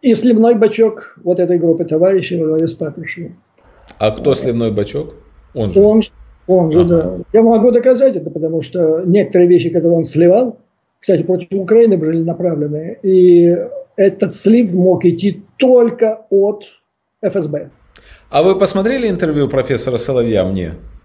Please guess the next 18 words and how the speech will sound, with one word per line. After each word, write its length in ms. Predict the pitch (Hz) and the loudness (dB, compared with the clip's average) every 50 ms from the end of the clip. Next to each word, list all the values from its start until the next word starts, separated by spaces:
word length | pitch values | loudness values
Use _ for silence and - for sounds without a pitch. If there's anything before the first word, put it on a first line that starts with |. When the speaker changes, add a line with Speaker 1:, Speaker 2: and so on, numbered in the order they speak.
| _ _ _ _ _ _ _ _ _ - _ _ _ _ _ _ _ _ _ _ _ _ _ _ _ _ - | _ _ _ _ _ _ _ _ _ -20 _ _ _ _ _ _ _ _ _ _ _ _ _ _ _ _ -6
Speaker 1:
Э, 380 | 180 180 180 170 160 151 135 127 123 110 90 - - _ _ _ _ _ _ _ _ - | -4 -2 -2 -2 -4 -4 -6 -8 -10 -12 -12 -16 -20 _ _ _ _ _ _ _ _ -8
я 160 | 160 185 190 | -4 -4 -4
уж 100 | 156 - | -4 -6
не 80 | 156 143 | -8 -10
помню. 460 | - 160 170 208 190 135 127 139 135 - _ _ _ _ | -8 -6 -4 -4 -4 -6 -8 -12 -14 -16 _ _ _ _
По-моему, 320 | - 180 165 196 247 262 | -2 0 2 2 2 2
да. 280 | 220 190 156 151 139 - - _ _ _ _ _ _ _ | 2 2 0 -2 -2 -8 -14 _ _ _ _ _ _ _
Да, 280 | - 214 233 214 147 - 170 | 0 2 2 2 0 0 0
да, 260 | 180 190 156 143 131 | 0 0 0 -2 -4
да, 240 | 151 160 160 131 - - | -6 -6 -6 -6 -6 -6
посмотрел, 420 | 185 - - 208 170 151 135 - - | -6 -4 -4 -4 -4 -4 -6 -6 -4
да, 180 | - 151 139 - - - _ _ _ _ | -4 -4 -4 -6 -10 -18 _ _ _ _
помню. 340 | - 165 143 135 113 120 - _ _ _ _ _ _ _ _ _ _ _ _ _ _ _ _ _ _ _ _ _ _ _ - | -8 -6 -6 -8 -10 -14 -20 _ _ _ _ _ _ _ _ _ _ _ _ _ _ _ _ _ _ _ _ _ _ _ -4
Speaker 2:
Он 200 | - 156 160 165 | -2 0 0 2
вам 240 | 165 165 170 165 165 | 2 2 2 0 0
интересен, 580 | 165 160 160 - 170 196 240 247 - 208 156 - | -4 -4 -4 -4 -4 -4 -6 -6 -8 -10 -10 -8
профессор 440 | - 110 - - 92 90 - 95 90 | -8 -8 -6 -6 -6 -6 -8 -10 -12
Соловей? 440 | - - 90 92 95 95 87 87 | -12 -12 -12 -10 -10 -10 -12 -12